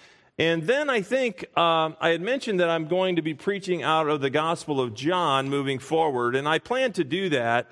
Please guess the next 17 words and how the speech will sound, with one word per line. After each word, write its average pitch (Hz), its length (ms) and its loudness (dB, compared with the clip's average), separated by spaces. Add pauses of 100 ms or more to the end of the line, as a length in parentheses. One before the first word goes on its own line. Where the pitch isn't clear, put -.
(260)
However, 165 720 2 (400)
uh, 104 140 0
I 151 100 2
think 262 300 -2
this 202 220 -2
summer, 143 800 2
um, 139 520 2 (300)
we're 151 140 -2
gonna 214 200 0
do 175 280 2
a 151 60 0
number 170 500 0
of 131 300 2
the 123 80 -4
Psalms, 185 800 0 (560)
and 143 220 0
then 165 480 0